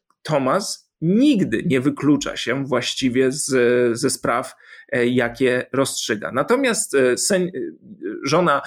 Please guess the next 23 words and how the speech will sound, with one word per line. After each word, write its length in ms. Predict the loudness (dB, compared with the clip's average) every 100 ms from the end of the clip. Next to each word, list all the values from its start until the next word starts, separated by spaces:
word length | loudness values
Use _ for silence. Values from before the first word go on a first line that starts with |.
| -10 -14 -4
Thomasa 420 | 0 0 0 0
jest 240 | 0 0
zaangażowana 680 | 0 0 0 0 0 0 -2
w 80 | -6
całą 680 | -10 -4 -2 0 -2 -2 -2 0
masę 380 | 2 2 0
różnego 460 | -2 -2 -2 0 2
rodzaju 440 | 0 0 2 2
skrajnie 640 | 0 -4 -2 0 2 0 -2
konserwatywnych, 920 | -6 -6 -4 -4 -2 -4 -2 -4 -8 _ _ _ _ _ -2
e, 340 | 2 2 2 2
organizacji 1000 | 2 2 2 0 0 -2 -4 -4 -4 -4 -10 -16
i 40 | -4
wcale 460 | 0 2 2 0 0
niespecjalnie 640 | 0 0 -2 0 2 2
ukrywa 440 | 2 2 2 2
swoją 400 | 0 -2 -2 -2
działalność 920 | 0 0 0 -4 -2 -2 -4 -12 -14 -6
i 100 | -4
wiele 380 | 0 2 4 2
z 100 | 0
tych 180 | 0 2
organizacji 1080 | 2 0 0 0 0 -2 -4 -6 -4 -6